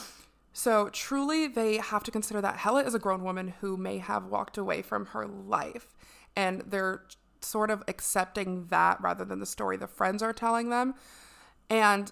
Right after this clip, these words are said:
to us, it's obviously clear that Richard killed Hella. And at this point, we're just going to, like, break down how the day went based on what we know.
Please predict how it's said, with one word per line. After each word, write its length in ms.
to 200
us, 480
it's 200
obviously 420
clear 260
that 260
Richard 500
killed 420
Hella. 480
And 200
at 140
this 140
point, 240
we're 80
just 220
going 140
to, 40
like, 220
break 280
down 340
how 400
the 120
day 200
went 300
based 260
on 160
what 140
we 100
know. 400